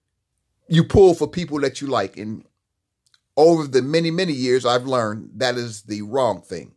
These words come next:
I don't belong to any party. And if I did, it would be more so independent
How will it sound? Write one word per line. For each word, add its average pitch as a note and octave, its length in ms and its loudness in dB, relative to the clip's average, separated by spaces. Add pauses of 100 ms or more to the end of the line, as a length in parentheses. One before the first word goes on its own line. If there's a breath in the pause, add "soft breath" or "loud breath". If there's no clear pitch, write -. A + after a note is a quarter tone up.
I C#3 200 0
don't C3+ 340 -4 (1000)
belong C#3 380 2
to - 220 -6
any C#3+ 340 -4
party. - 720 -4 (140)
And C3+ 140 -6
if C3+ 160 -2
I A2 80 0
did, A#2+ 500 -2 (280)
it B2+ 140 -2
would A#2 200 -8
be A#2+ 380 -2 (680)
more C3+ 300 2
so A#2+ 480 0
independent B2 640 -4